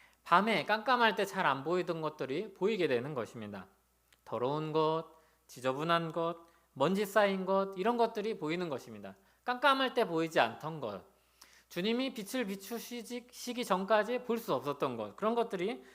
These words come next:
드러나는 것입니다. 교회가 그런 역할을 하죠. 그래서 때로는 교회가 사람들로부터 "아, 정말 좋은 공동체다. 어떻게 그렇게 좋은 공동체가 있을까?" 사모하기도 하지만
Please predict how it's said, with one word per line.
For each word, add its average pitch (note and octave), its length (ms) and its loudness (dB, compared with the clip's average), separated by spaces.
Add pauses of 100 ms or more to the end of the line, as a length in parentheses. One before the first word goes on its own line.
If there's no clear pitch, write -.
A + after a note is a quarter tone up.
(140)
드러나는 C#3+ 480 2
것입니다. G2+ 500 -14 (460)
교회가 G#3 720 6
그런 G#3+ 260 0
역할을 D#3+ 400 0
하죠. A2 360 -6 (480)
그래서 A3+ 400 2
때로는 A#3+ 560 0
교회가 G3+ 720 4 (480)
사람들로부터 A3+ 1000 2
"아, A#2+ 320 -10
정말 E3 320 -8
좋은 G#3+ 220 -6
공동체다. D#3+ 840 -6
어떻게 A#2+ 360 -10
그렇게 D#3+ 380 -8 (260)
좋은 D#3 240 -4
공동체가 E3+ 580 -6
있을까?" D3 340 -8
사모하기도 D#3+ 720 2
하지만 C3+ 580 0